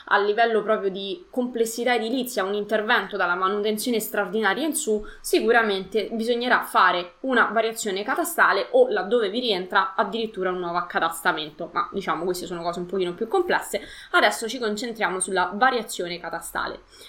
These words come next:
Un secondo caso di obbligo di variazione catastale sono i muta-, le mutazioni di destinazione d'uso. Quindi, anche se la planimetria dell'unità immobiliare rimane assolutamente invariata,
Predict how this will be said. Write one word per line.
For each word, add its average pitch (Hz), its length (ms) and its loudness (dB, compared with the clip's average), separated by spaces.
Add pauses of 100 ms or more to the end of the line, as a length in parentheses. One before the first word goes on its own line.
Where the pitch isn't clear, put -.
(360)
Un 330 160 6
secondo 415 400 6
caso 208 480 4
di 247 320 -2
obbligo 196 640 4
di 202 120 -4
variazione 226 540 0
catastale 254 800 4
sono 302 260 0
i 247 60 4
muta-, 294 340 2
le 254 300 4
mutazioni 269 560 0
di 208 100 -2
destinazione 208 680 -2
d'uso. 170 420 -4 (220)
Quindi, 196 440 2
anche 440 320 2
se 226 360 2
la 240 200 6
planimetria 262 800 0
dell'unità 226 540 -2
immobiliare 208 760 0
rimane 240 540 2
assolutamente 269 840 0
invariata, 208 960 2